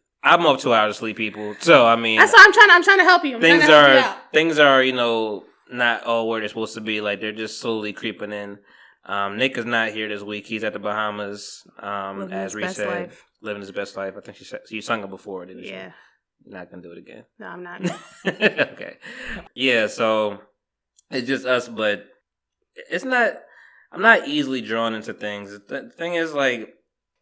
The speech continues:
Speaker 1: I, I guess at the age I am now, I just think of, like, people's psyche and, like, what's going on, and, you know, you could tell, like, a quick. We thought you could tell a quick troll job, but sometimes they were, like, Young Thug to some people is, like,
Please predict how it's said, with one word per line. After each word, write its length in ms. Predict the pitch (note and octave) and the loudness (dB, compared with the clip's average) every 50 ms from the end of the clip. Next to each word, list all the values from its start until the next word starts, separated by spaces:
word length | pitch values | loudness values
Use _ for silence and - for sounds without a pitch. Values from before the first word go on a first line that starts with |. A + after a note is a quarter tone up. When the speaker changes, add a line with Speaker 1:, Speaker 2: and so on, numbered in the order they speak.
| _ _ _ _ - | _ _ _ _ -6
Speaker 1:
I, 200 | C3 C3 C3 C3 C3 - | -4 -2 -2 -4 -4 -4
I 100 | C3 C#3 | -4 -4
guess 280 | D3+ F#3+ G3+ F#3 - - | -2 -4 -6 -6 -8 -8
at 200 | - C3+ C3+ C3+ - _ _ _ _ _ | -6 -6 -6 -6 -10 _ _ _ _ _
the 220 | B2 B2 A#2+ A#2 | -14 -10 -8 -4
age 200 | A#2 C#3 D3 C#3 | -4 -2 -2 0
I 60 | D3 C#3 | 0 0
am 180 | C3+ B2+ B2 | 0 0 0
now, 200 | B2 B2+ B2+ B2 | 0 0 0 2
I 60 | B2 | 0
just 160 | B2 B2 A#2+ - | -2 -2 -6 -6
think 160 | C3+ B2+ B2 | -6 -6 -4
of, 60 | A#2 | -4
like, 100 | A2 G#2+ | -6 -6
people's 240 | C3 A2+ G#2 F#2+ - | -6 -10 -12 -12 -8
psyche 480 | - A2 G#2+ G#2 - - F#2+ F#2+ F#2 - | -6 -6 -6 -6 -8 -14 -20 -20 -18 -18
and, 140 | - G2+ G#2 | -18 -16 -14
like, 260 | G2+ G2 G2 F#2 - | -14 -14 -14 -14 -14
what's 200 | G#2 G#2+ G#2 - | -14 -14 -12 -12
going 320 | - G#2+ G#2+ G#2 G#2 G#2 | -10 -10 -10 -10 -12 -14
on, 320 | G2+ G2+ G#2 G#2 G#2 G2+ F#2 | -14 -14 -14 -14 -14 -16 -16
and, 400 | E2+ G2 G2 G2 G2 F#2+ F#2 - _ _ _ _ _ _ _ _ _ _ _ _ _ _ _ | -18 -18 -18 -18 -20 -20 -20 -20 _ _ _ _ _ _ _ _ _ _ _ _ _ _ _
you 140 | - - G#2 | -18 -16 -14
know, 380 | G#2 G2+ G2 F#2+ F#2+ F#2 - _ _ _ _ _ | -12 -12 -12 -12 -14 -14 -16 _ _ _ _ _
you 140 | C3+ C#3+ D3+ | -8 -6 -4
could 200 | D#3+ D#3+ C3+ - | -4 -4 -4 0
tell, 180 | F3+ D#3+ D#3 D3+ | 2 2 2 2
like, 180 | C#3+ C3+ A#2 | 2 0 -2
a 80 | A2+ G#2+ | -6 -8
quick. 300 | - - - C3+ A#2 - _ _ _ _ _ _ _ - - - - - | -8 -8 -8 -8 -8 -10 _ _ _ _ _ _ _ -12 -12 -10 -8 -6
We 80 | D#3 E3+ | -6 -2
thought 440 | E3+ F#3+ F3+ F3 E3+ D3+ - - - - - - - - - - | 0 2 2 2 2 0 -6 -12 -20 -20 -20 -20 -20 -20 -16 -12
you 120 | - - | -10 -6
could 160 | - C4 A3 - | -4 -4 -2 0
tell 160 | A3+ G#3 F#3 | 0 0 0
a 60 | F3 | 0
quick 380 | - - E3+ C#3+ - - _ - | -2 -2 -4 -4 -6 -10 _ -10
troll 300 | - D3+ D3 D3 D3 C#3+ | -6 -4 -4 -2 -2 -2
job, 300 | C3+ D3 C#3+ D3 D3 C3 | 0 2 2 2 2 0
but 100 | C#3 - | -2 -6
sometimes 400 | A3 - - - D#4 A3+ G#3+ G3+ | -6 -6 -6 -4 -4 -4 -4 -6
they 60 | G3+ | -6
were, 140 | G#3 G3+ E3+ | -6 -4 -2
like, 160 | C#3+ D3 C3+ | 0 0 0
Young 260 | C#3+ D#3 F3 F#3+ F3+ | 0 0 -2 -4 -4
Thug 340 | - F3+ E3+ E3+ D#3 D3+ - | -4 -2 -2 -2 -4 -8 -10
to 100 | - D3 | -12 -8
some 200 | C#3 - E3 E3 | -4 -4 -4 -2
people 320 | D#3+ D#3 D3+ - C#3+ C#3+ C3+ | -4 -6 -8 -6 -6 -6 -6
is, 120 | C3 A#2+ | -6 -6
like, 420 | B2+ B2 B2 B2 A#2 A2 G#2+ - | -4 -2 -2 -2 -2 -4 -8 -12